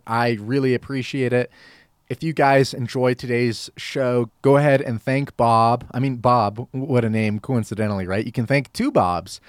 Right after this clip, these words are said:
my father and Bob S. from Connecticut. If anyone else wants to sponsor a show, you are able to, k gov dot com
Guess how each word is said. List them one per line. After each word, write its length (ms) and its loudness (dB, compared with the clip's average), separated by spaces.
my 100 -6
father 640 -2
and 460 -6
Bob 300 -2
S. 580 -8
from 400 -10
Connecticut. 600 -6
If 120 -8
anyone 280 4
else 260 4
wants 380 -2
to 100 -6
sponsor 460 -2
a 40 -4
show, 380 2
you 220 0
are 120 2
able 300 -2
to, 360 0
k 260 -6
gov 180 0
dot 240 0
com 460 -2